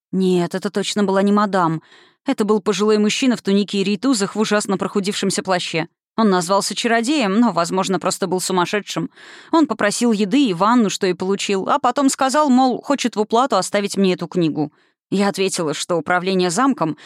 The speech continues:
не оставляет мне времени на пустые забавы вроде чтения, но он лишь отмахнулся. Сарима закуталась в накидки и принялась рисовать узор в холодной пыли на ближайшей стопке кодексов.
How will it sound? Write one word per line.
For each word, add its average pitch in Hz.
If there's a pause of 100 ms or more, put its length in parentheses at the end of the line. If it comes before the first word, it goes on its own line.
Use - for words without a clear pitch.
(180)
не 302
оставляет 208
мне 214
времени 214
на 208
пустые 220
забавы 190
вроде 190
чтения, 208 (340)
но 190
он 185
лишь 185
отмахнулся. 185 (380)
Сарима 175
закуталась 175
в -
накидки 165 (280)
и 269
принялась 220
рисовать 208
узор 220
в -
холодной 180
пыли 190
на 208
ближайшей 175
стопке -
кодексов. -